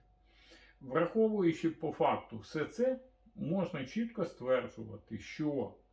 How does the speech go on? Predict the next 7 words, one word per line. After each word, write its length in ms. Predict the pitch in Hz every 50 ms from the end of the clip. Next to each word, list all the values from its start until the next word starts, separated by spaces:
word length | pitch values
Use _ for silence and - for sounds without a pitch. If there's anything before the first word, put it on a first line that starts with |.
| _ _ _ _ _ -
отака 380 | - 139 123 160 160 - 185 175
от 280 | - 127 123 - -
історія, 640 | - 117 - - - 180 196 208 196 190 180 170 170 170 - _ _ _ _ _ _ _ _ _ _ _ _ _
і 80 | - 127
вона 480 | 120 139 160 175 185 175 156 143 - -
реально 460 | 127 127 139 147 151 143 135 131 127 123
мала, 580 | 123 123 131 127 120 110 104 104 101 98 110